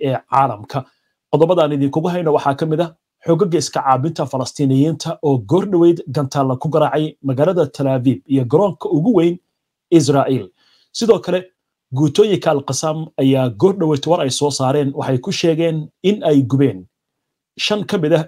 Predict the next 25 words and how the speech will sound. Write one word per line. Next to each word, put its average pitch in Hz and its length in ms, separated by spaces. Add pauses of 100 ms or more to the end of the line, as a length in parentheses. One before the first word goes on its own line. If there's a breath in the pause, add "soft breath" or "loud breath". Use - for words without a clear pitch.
gaadiidka 143 520
ciidamada 143 360
Israa'iil 139 640 (100)
ee 139 140 (100)
ku 208 80
sugan 175 320 (300)
Marayka 131 500
Gaza. 110 320 (640)
Waxaa 127 160
ka 180 100
mid 151 140
ah 139 80
taangiyo, 135 460 (100)
ciidamo 139 320
Israa'iiliyiin 151 560
ayay 156 280
dileen, 156 260
sida 180 180
ay 135 100
sheegayaan. 160 520 (360)
Sidoo 202 240
kale, 180 200 (100)
guutooyinka 160 600
Saraya 165 380
al-Qudus 160 460